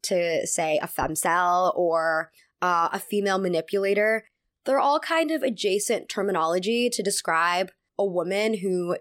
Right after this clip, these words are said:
doesn't have her life together. According to this article, the first tweet to coin the girl failure was posted by Rory at Rick Shaddy,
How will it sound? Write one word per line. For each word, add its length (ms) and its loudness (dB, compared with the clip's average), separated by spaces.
doesn't 300 -2
have 260 -4
her 120 -6
life 280 -4
together. 520 -4
According 380 -2
to 80 -4
this 140 -2
article, 440 0
the 80 0
first 440 -4
tweet 240 -4
to 80 -6
coin 420 -2
the 80 -2
girl 260 -4
failure 520 -2
was 160 -2
posted 400 -2
by 180 0
Rory 680 0
at 280 0
Rick 460 -6
Shaddy, 640 0